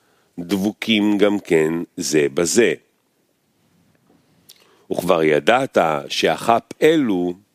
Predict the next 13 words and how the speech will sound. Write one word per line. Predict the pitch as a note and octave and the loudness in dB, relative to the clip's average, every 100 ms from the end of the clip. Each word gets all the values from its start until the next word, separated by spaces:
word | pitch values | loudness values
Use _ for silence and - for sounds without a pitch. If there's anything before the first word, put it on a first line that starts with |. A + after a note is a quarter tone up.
| _ _ _ _ - | _ _ _ _ -2
הם | F#2+ | -2
בחינת | F2+ G#2+ A2 A2 - - - | 0 0 2 2 -2 -6 -2
זת | E2+ - A#2+ B2+ - - | 0 2 0 -2 -10 -6
דבינה | F#2+ G#2 F#2+ F#2 F#2 F2+ F2+ | -2 0 0 2 2 2 0
דאמא, | F2 F#2+ G2 C3 G#2+ B1+ - _ _ _ _ _ _ _ _ | 0 -2 0 0 0 -2 -6 _ _ _ _ _ _ _ _
וחותם | F2 G#2 - F2 - F2 E2+ F2 - _ | -2 0 0 -2 0 0 0 -4 -10 _
פה | C3 B2+ | 0 0
שלה, | - E2+ B1 A#1+ _ _ _ _ _ _ _ _ _ _ _ | 0 0 -2 -8 _ _ _ _ _ _ _ _ _ _ _
שמהם | - E2+ D#2+ E2 A2+ C#3 C3 | -4 0 2 4 4 2 2
נעשו | G2 F2 - - A2+ A#2 A2+ F2+ | 2 0 -4 -6 -2 0 0 0
הנהי | F2+ F2+ E2 - A#2 C3+ C3+ G#2 | -2 0 -2 -2 -4 -2 -2 0
החדשים | G2 - F#2+ E2 E2+ - F#2+ G2 | -2 0 -2 -2 -4 -4 -4 -4
שלה, | - G2+ A2+ D3 | -2 0 0 -2